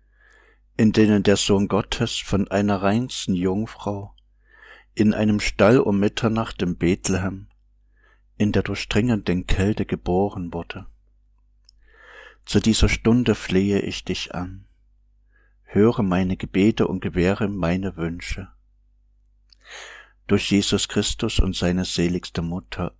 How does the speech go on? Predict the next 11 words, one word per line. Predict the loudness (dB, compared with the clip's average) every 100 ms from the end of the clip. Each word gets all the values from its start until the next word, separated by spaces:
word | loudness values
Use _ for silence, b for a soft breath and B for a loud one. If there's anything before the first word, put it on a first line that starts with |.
| -10
Amen. | -6 -6 -10 -16 -20 _ _ _ _ _ _ _ _ _ _ _ _ _ _ _ _ _ _ _ _ _ _ _ _ _ _ _ _ _ -20 _ B B B B B B
Sei | -2 4 6
gegrüßt | 4 -4 -4 -6 -6 -10 -12
und | -8 -4
gesegnet | -4 0 0 0 -2 -4
sei | -2 -2
die | 2
Stunde | 0 2 -2 -2 -2
und | -2 -4 -4
der | -4
Augenblick, | -6 -8 -10 -10 -16 -18 -20